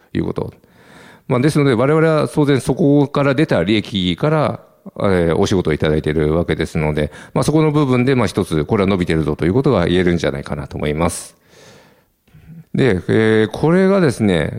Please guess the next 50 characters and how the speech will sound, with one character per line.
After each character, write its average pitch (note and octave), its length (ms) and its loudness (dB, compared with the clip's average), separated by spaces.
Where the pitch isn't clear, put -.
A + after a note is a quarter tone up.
じ C#3+ 120 2
ゃ B2 40 2
あ、 - 40 -2
こ F3+ 140 0
れ G#3+ 100 4
は、 A3 320 2
あ D3+ 80 -2
の、 D3+ 180 2
さ A3+ 140 -2
っ A#3+ 100 -6
き E3+ 80 -2
の A2+ 120 2
は、 E2+ 200 0
あ F2 40 0
の、 F2+ 280 2
い B2+ 100 -2
わ B2 80 2
ゆ G#2+ 60 2
る F2 380 -2
我 A#2+ 280 2
々 C#3 240 2
が B2 240 0
出 A#2 120 0
し - 60 -6
た D#2+ 100 0
数 F2+ 200 0
字 E2 80 -2
で E2 80 0
す D2+ 160 -4
が、 C#2+ 340 -2
も F3+ 120 2
っ G3+ 40 -4
と C#3+ 160 2
公 F#3+ 300 2
な、 E3 360 0
え E3+ 40 -4
ー、 B2+ 720 -2
パ G#3+ 120 -2
ブ D#3 100 2
リ G#2 60 2
ッ - 40 -4
ク G2 100 -2
な D#2 240 0
も - 280 -2
の F#2+ 60 2
は F2 60 2
な F2 140 2
い E2 40 0
か - 140 -6
と - 200 -10